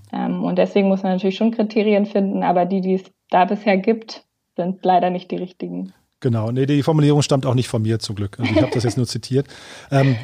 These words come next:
Speaker 2: aber das
Speaker 1: Ja.
Speaker 2: bringt mich noch vielleicht kurz zu dem Co-Investitionsprogramm. Ähm, das ist ja eigentlich, wenn ich es richtig verstehe, ein Programm, wo die Analyse der Zukunftsfähigkeit eigentlich bei dem Investor,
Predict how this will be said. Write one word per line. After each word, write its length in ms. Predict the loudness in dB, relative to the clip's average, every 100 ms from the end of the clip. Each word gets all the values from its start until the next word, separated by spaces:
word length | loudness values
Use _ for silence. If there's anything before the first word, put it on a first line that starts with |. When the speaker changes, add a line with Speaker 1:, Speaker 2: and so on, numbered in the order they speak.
| 0
Speaker 2:
aber 120 | 2
das 120 | 2
Speaker 1:
Ja. 60 | 2
Speaker 2:
bringt 180 | 0
mich 80 | 2
noch 100 | 0
vielleicht 240 | 2 0 2
kurz 200 | -2 0
zu 100 | 0
dem 160 | 0
Co-Investitionsprogramm. 1300 | 2 2 4 2 0 -2 -2 -2 -2 0 2 2 2
Ähm, 760 | 2 2 2 2 0 -4 -8 -12 -10
das 360 | -8 -2 -2 -2
ist 160 | -2
ja 160 | 0 2
eigentlich, 320 | 2 0 2
wenn 80 | 2
ich 60 | 2
es 60 |
richtig 180 | 0 0
verstehe, 260 | -2 2 0
ein 80 | 0
Programm, 460 | -2 0 2 0 -2 -14 -20 -12
wo 320 | -4 2 2 2
die 540 | 2 2 4 2 0
Analyse 800 | 0 2 4 2 4 4 4 2
der 200 | 0 -2
Zukunftsfähigkeit 840 | -2 -2 -2 0 -2 -2 0 -2 0
eigentlich 340 | 0 0 0
bei 120 | 0
dem 160 | 2 2
Investor, 720 | 0 0 0 2 2 2 0